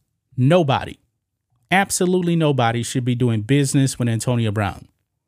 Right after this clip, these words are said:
He's a terrible, terrible businessman. And when players have money stolen from them,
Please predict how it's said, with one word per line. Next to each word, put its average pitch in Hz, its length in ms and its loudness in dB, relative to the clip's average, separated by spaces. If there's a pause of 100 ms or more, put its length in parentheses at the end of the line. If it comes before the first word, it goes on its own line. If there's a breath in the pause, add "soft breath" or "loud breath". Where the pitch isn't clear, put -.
(360)
He's 143 280 0
a 110 120 0
terrible, 170 540 0
terrible 139 400 0
businessman. 113 720 0 (560)
And 143 160 2
when 127 200 2
players - 600 -2 (280)
have 135 220 0
money 151 300 2
stolen 196 580 2
from 120 240 0
them, 117 320 -2